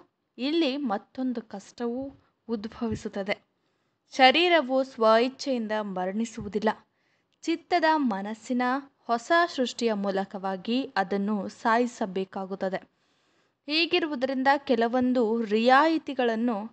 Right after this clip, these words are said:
ಮಾಡಬೇಕಾಗಿದೆ ಎಂದು ಕಂಡುಕೊಂಡು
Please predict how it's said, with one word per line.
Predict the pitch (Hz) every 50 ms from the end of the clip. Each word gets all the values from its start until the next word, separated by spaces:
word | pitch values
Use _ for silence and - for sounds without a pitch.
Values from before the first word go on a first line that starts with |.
| _ _ _ _ _ _ _ _ _ _ _ _ _ _ _ _
ಮಾಡಬೇಕಾಗಿದೆ | 214 214 214 226 247 277 302 269 262 277 262 262 - 233 226 214 208 220 208 220
ಎಂದು | 214 220 240 240 233 202 214 240 - _ _ _ _ _
ಕಂಡುಕೊಂಡು | - 247 233 220 220 226 233 233 - 240 220 220 247 302